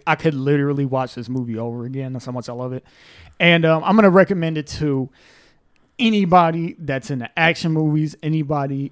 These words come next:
that is into martial arts movies specifically, um, anybody that's into, like, movies that look like they should be comic books. So, like, if you like that sort of storytelling that, that is very graphic in nature, and not graphic as in gratuitous, but graphic as in graphical,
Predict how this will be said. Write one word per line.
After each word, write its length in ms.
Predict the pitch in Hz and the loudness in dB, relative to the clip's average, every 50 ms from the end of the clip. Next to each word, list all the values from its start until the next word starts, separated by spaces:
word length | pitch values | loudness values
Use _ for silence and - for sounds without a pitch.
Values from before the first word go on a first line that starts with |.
| _ - | _ -12
that 240 | 131 131 131 123 123 | -10 -8 -8 -6 -6
is 220 | 123 123 117 120 | -6 -8 -8 -8
into 260 | 127 123 120 - - 117 | -8 -10 -10 -10 -10 -8
martial 380 | 117 113 107 - - 120 120 | -8 -8 -8 -10 -10 -8 -6
arts 200 | 131 143 143 139 160 | -4 -4 -4 -4 -4
movies 300 | 156 143 139 139 131 - | -4 -4 -4 -4 -8 -8
specifically, 1000 | - - 117 110 - - - - 165 143 143 160 143 - 156 151 147 151 156 - _ _ _ _ _ _ _ _ _ _ _ - | -10 -12 -12 -12 -12 -8 -4 -2 -2 -2 -2 -4 -4 -4 -2 -2 -2 -2 -4 -6 _ _ _ _ _ _ _ _ _ _ _ -4
um, 380 | - 143 139 131 127 123 123 - | -2 0 0 0 -2 -4 -4 -2
anybody 460 | 190 185 185 175 160 175 160 151 156 | 0 2 4 4 6 4 4 4 2
that's 260 | 151 151 147 135 - | -2 -2 -4 -4 -6
into, 200 | - 151 139 135 | -6 -6 -6 -6
like, 280 | 139 135 127 120 113 104 _ - | -6 -6 -6 -6 -8 -10 _ -10
movies 500 | 143 131 139 147 156 143 147 147 139 123 | -6 -2 -2 0 0 0 -2 -2 -4 -4
that 180 | 123 123 113 101 | -6 -8 -8 -8
look 260 | 101 110 123 135 - | -8 -8 -8 -6 -4
like 200 | 165 156 160 156 | -2 -2 -2 0
they 100 | 190 170 | 0 -2
should 200 | 160 - 196 170 | 0 0 -2 -2
be 80 | 170 175 | -2 -2
comic 400 | - - 180 175 175 175 175 170 | 0 0 0 0 0 0 -2 -2
books. 300 | 160 170 180 180 165 - | 0 2 2 2 0 -2
So, 120 | - 151 | -6 -4
like, 200 | 135 135 117 - | -4 -4 -4 -6
if 80 | 151 143 | -4 -2
you 120 | 165 180 170 | -2 0 -2
like 380 | 143 123 123 131 139 147 143 147 120 | -2 -4 -4 -4 -4 -4 -6 -8 -8
that 200 | 127 135 143 135 | -6 -6 -6 -4
sort 240 | - - 160 151 135 | -2 0 0 0 0
of 80 | 127 - | -2 -4
storytelling 760 | - - - 151 156 156 151 143 - - 160 160 160 151 | -6 -4 0 2 4 4 2 0 -2 -2 -4 -2 -2 -4
that, 220 | 135 120 117 110 - _ _ _ _ - | -6 -6 -8 -10 -12 _ _ _ _ -10
that 160 | 139 135 127 | -8 -6 -6
is 160 | 123 120 120 | -6 -8 -8
very 240 | 113 135 143 135 120 | -6 -6 -6 -6 -6
graphic 640 | 110 101 98 120 120 135 139 135 - - 151 139 - | -8 -10 -8 -6 -4 -4 -4 -4 -4 -4 -4 -4 -4
in 220 | - 147 127 120 | -6 -8 -6 -6
nature, 420 | 117 120 131 135 - - 143 139 139 - - - - - | -6 -6 -6 -6 -6 -4 -4 -4 -6 -8 -12 -20 -16 -10
and 120 | 139 135 | -8 -6
not 160 | 135 127 120 104 | -4 -4 -4 -4
graphic 400 | 123 131 135 127 - 139 123 127 | -4 -4 -4 -4 -4 -6 -6 -6
as 120 | 123 113 | -6 -6
in 100 | 117 113 | -8 -8
gratuitous, 580 | 107 113 - - - 156 139 123 117 110 107 - | -8 -8 -6 -2 0 0 0 0 -2 -6 -8 -8
but 120 | - 110 | -10 -10
graphic 380 | 104 117 120 117 107 135 123 123 | -8 -8 -8 -8 -8 -8 -10 -10
as 120 | 117 110 | -10 -10
in 100 | 113 113 | -10 -10
graphical, 720 | 110 120 120 - - 107 - - - 151 131 120 110 - | -8 -10 -10 -10 -12 -16 -8 -2 -2 -2 -2 -2 -6 -10